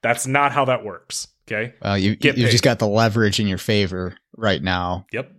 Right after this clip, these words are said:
Speaker 2: Every, every single shop I go to is looking for people and can't find people. And,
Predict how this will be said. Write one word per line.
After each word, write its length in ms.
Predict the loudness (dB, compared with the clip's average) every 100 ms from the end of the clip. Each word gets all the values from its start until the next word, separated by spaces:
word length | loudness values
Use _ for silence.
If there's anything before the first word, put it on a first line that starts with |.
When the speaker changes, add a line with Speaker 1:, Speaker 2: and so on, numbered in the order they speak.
| -20 -20 -20 -6
Speaker 2:
Every, 240 | 0 2
every 220 | 4 4 4
single 260 | 4 2
shop 300 | 2 2 2
I 60 | 0
go 180 | 0 0
to 200 | 0 -4
is 140 | 0
looking 260 | 0 2 -2
for 160 | -2
people 500 | -4 -4 -2 -2 -2
and 120 | -2 -4
can't 300 | -2 -2 -2
find 280 | -2 0
people. 520 | 0 -2 0 2 0 -2 -14 _ _ _
And, 540 | 0 0 0 -2 -6